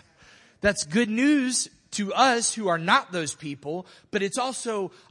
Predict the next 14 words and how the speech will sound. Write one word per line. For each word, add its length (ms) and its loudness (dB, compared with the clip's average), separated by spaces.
uh, 300 2
an 140 0
alarming 840 -2
word 440 -2
to 200 -10
us 380 -12
to 120 -10
make 240 -6
sure 640 -6
that 260 -6
we 240 -8
reduce 460 -6
that 220 -2
number, 460 -8